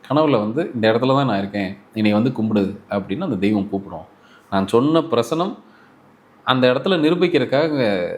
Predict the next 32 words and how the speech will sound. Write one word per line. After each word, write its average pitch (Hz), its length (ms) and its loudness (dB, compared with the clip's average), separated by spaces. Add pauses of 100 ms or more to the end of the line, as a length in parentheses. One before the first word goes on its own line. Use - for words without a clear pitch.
(180)
தெய்வம் 110 280 2
வரும், 92 340 -2 (280)
பார்க்கலாம் 110 540 0
அப்படின்னு 110 240 0
சொல்லிட்டு 113 380 -2
நான் 110 200 0
தைரியமா 113 460 0 (760)
சொல்லிட்டு 139 420 0
நான் 131 160 2
பாட்டுக்கு 98 520 -2
வந்துட்டேன். 101 300 -2 (1160)
சில 117 520 2 (140)
நாட்கள் 110 640 -2 (880)
ஓடியாச்சு. 110 500 0 (420)
திடீர்னு 240 340 4
ஒரு 131 100 2
நாள் 120 460 -2
அவர் 92 180 -4
ஃபோன் 135 240 0
பண்ணாங்க, 82 460 -4 (300)
அந்த 90 240 -14
ஃபேமிலியிலேருந்து 104 520 -2
ஃபோன் 110 180 -2
பண்ணாங்க. 85 200 -10 (920)
"அஹ், 117 80 -4
ஐயா, 107 240 4
உங்கள்கிட்ட 101 280 -2
ஒரு 87 160 -2
அஞ்சு 87 240 -4
நிமிஷம் 107 320 -2
பேசணும்" 101 360 -2
அப்படின்னா. 78 320 -14